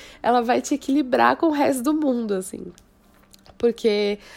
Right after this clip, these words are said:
a gente tá muito mais acelerado que o normal, então a camomila vai te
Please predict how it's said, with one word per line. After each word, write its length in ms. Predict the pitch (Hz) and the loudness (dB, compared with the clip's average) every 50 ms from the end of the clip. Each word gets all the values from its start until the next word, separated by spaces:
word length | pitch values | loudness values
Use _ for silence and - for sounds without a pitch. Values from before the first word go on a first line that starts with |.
| - - - | -20 -14 -8
a 100 | - 208 | -4 -2
gente 180 | 220 226 214 - | -2 -2 -2 -2
tá 140 | - 208 233 | -2 -2 -2
muito 320 | 233 240 254 240 - 302 | -2 -2 -4 -4 -4 -4
mais 140 | - - 247 | -2 -2 -2
acelerado 580 | 240 - - 254 233 214 208 208 202 196 202 | -2 -2 0 0 2 2 2 2 0 0 -4
que 120 | - - 226 | -8 -6 -4
o 40 | 220 | -4
normal, 520 | 214 202 202 196 - - 220 233 233 233 | -2 -2 -2 -2 -2 0 2 2 2 0
então 260 | 214 202 - 226 214 | -2 -4 -4 -4 -4
a 60 | 220 | -4
camomila 400 | - - 226 214 220 214 208 220 | -4 -4 -4 -4 -4 -2 -2 -4
vai 200 | 208 208 214 233 | -4 -4 -4 -4
te 340 | 220 - - - 240 233 220 | -6 -6 -8 -8 -8 -8 -8